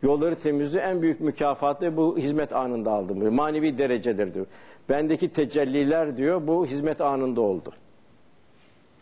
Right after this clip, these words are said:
Velhasıl bu nefis tezkiyesinin zorluğu ve bunun karşısında da lütfedilen muazzam bir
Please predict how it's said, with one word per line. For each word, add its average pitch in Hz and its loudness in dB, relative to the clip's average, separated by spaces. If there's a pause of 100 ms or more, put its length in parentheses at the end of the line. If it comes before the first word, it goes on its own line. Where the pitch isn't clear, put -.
(3750)
Velhasıl 143 0
bu 151 0
nefis 135 0
tezkiyesinin 123 0
zorluğu 120 2 (540)
ve 127 2
bunun 160 0
karşısında 123 0
da 120 2
lütfedilen 143 -2
muazzam 131 0
bir 123 0